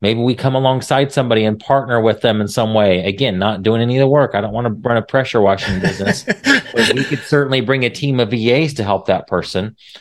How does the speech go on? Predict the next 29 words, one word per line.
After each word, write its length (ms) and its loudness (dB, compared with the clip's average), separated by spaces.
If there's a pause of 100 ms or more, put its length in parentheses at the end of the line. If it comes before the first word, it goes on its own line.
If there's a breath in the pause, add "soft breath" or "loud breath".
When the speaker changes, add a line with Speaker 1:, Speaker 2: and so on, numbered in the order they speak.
(320 loud breath)
Speaker 1:
Um, 560 0 (220)
and 120 -2
it'll 120 2
just 140 -10
be, 180 -2
I 120 -2
think 260 -6
it's 100 -6
just, 300 -2
uh, 340 2
it's 160 -6
just 200 -2
finding 280 0
the 80 0
right 180 0
people, 400 -4 (400)
really 300 0
is. 260 -2 (880 loud breath)
Speaker 2:
Yeah, 60 6
and 80 2
I, 160 2
I, 160 0
you 100 -2
just 200 0
reminded 380 0
me 160 0
when 140 0
I 60 2
was, 380 -2